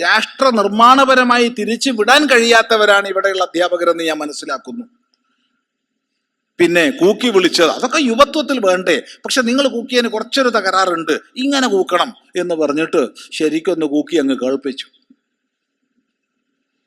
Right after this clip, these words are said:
കുട്ടികളെല്ലാവരും അങ്ങേയറ്റം ശ്രദ്ധയോടുകൂടി കേട്ടെന്ന് മാത്രമല്ല,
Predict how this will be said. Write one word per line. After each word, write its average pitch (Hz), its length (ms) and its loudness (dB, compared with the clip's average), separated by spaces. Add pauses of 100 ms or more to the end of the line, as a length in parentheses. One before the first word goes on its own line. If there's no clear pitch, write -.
(1120)
കുട്ടികളെല്ലാവരും 151 1300 -6 (1200)
അങ്ങേയറ്റം 190 640 -6
ശ്രദ്ധയോടുകൂടി 180 800 -4
കേട്ടെന്ന് 165 480 -4
മാത്രമല്ല, 180 580 -4